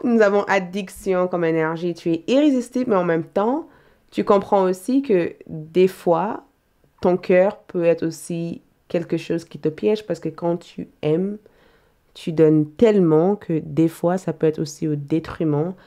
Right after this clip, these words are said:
de ton propre être. Et je pense que beaucoup d'entre vous, groupe numéro deux, sont en train d'évoluer dans une énergie qui vous permet de ne pas juste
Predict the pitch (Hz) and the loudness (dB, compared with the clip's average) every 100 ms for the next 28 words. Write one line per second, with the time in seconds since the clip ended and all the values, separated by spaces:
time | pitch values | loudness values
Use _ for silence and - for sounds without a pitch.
0 | _ _ _ - 160 147 - - - - | _ _ _ -4 -2 -2 -4 -6 -6 -6
1 | - 143 - - - 170 175 190 196 202 | -6 -8 -10 -14 -8 -4 -2 0 0 -2
2 | 175 160 165 165 170 156 - 160 160 160 | -6 -4 -4 0 0 0 -2 -2 -2 -4
3 | 151 147 165 175 165 160 156 151 160 170 | -4 -6 -4 -2 0 0 -2 -2 -2 0
4 | 190 190 165 - 160 160 - 175 175 - | -2 -2 -4 -2 -4 -4 -4 -2 -4 -8
5 | - _ _ 170 147 175 175 175 170 165 | -20 _ _ -6 2 4 4 0 0 -2
6 | 170 196 202 170 165 165 156 151 151 160 | 0 0 0 -2 -2 -2 -2 -4 -6 -4
7 | 226 233 175 165 165 151 160 190 165 151 | -4 -4 -8 -6 -4 -4 -2 -4 0 0
8 | 151 - 226 262 247 165 151 - _ _ | -2 -4 -2 0 -2 -4 -8 -14 _ _
9 | _ _ _ _ _ - 170 180 240 302 | _ _ _ _ _ -10 -4 0 2 0
10 | - - - | -2 -20 -20